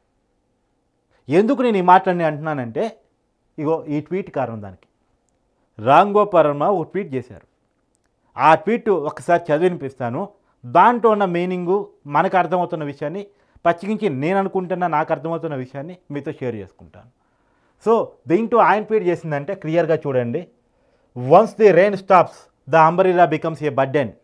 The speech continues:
అంటే వర్షం ఆగిపోతే అంబరిల్లా అంటే గొడుగు బర్డెన్గా మారుతుంది. నిజమే కదా? So,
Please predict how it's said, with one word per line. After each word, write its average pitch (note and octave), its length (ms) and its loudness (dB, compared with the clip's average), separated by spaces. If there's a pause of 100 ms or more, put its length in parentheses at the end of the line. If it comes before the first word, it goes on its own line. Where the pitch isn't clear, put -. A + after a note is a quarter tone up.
(1000)
అంటే D3 360 -4 (360)
వర్షం F3 480 2
ఆగిపోతే E3+ 680 0 (420)
అంబరిల్లా D#3 480 0
అంటే D3 160 -2
గొడుగు D3 520 0 (200)
బర్డెన్గా D#3 400 0
మారుతుంది. A2 580 -8 (220)
నిజమే B2+ 260 -6
కదా? C#3+ 220 -6 (1040)
So, C#3 140 0